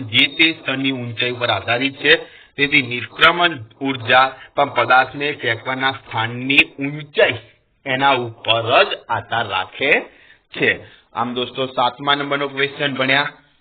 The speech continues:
જે થિયરિકલ, છઠ્ઠો ક્વેશ્ચન પણ થિયરિકલ,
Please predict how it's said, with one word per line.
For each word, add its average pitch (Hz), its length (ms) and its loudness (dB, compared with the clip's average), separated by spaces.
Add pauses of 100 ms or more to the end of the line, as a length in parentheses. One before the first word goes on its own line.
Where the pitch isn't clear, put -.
(340)
જે 123 180 -6
થિયરિકલ, 135 760 -4
છઠ્ઠો 131 360 -8
ક્વેશ્ચન 135 420 -6
પણ 139 180 -6
થિયરિકલ, 139 500 -4